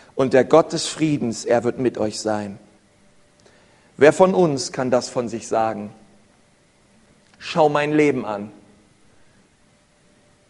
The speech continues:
Schau an, wie ich lebe, wie ich Jesus nachfolge. Tu du es genauso. Ich möchte dir ein gutes Vorbild sein.“ Wisst ihr,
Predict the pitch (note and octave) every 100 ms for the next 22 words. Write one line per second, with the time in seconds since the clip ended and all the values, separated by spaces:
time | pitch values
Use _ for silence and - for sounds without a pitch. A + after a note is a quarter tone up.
0 | _ _ _ _ - D3+ D#3 D#3 D3+ C3+
1 | D3 D3+ D3+ C3+ B2 A2+ C3+ B2 A#2+ B2
2 | B2+ B2+ - A#2 A2 G#2+ G#2+ - _ _
3 | _ _ _ _ - C#3+ B2+ E3 D3 B2
4 | B2 A2+ G#2+ G#2 G#2 G2+ - _ _ _
5 | _ _ _ - - - _ - _ _
6 | C#3 C#3 D3 C#3 B2+ C#3+ B2 A#2+ C3+ C3
7 | - C#3 B2 A2 - A2+ G#2 G#2 - _
8 | _ _ _ _ _ _ _ _ _ _
9 | _ _ _ _ _ _ _ _ _ _
10 | _ _ _ _ _ _ _ _ _ -
11 | E3 - F#3+ F#3+